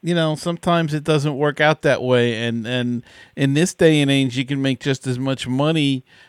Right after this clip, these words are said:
uh, in, in other spots. I mean, look, the Red Sox had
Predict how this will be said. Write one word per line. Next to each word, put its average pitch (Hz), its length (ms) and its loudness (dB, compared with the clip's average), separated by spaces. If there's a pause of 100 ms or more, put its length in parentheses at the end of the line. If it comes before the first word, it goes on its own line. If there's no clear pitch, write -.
(120)
uh, 110 680 -4 (320)
in, 131 180 0
in 139 260 -2
other 139 260 2
spots. 160 540 0
I 135 80 -2
mean, 139 280 -2
look, 156 200 0 (120)
the 131 100 -4
Red 131 260 -2
Sox 175 320 -2
had 123 280 -2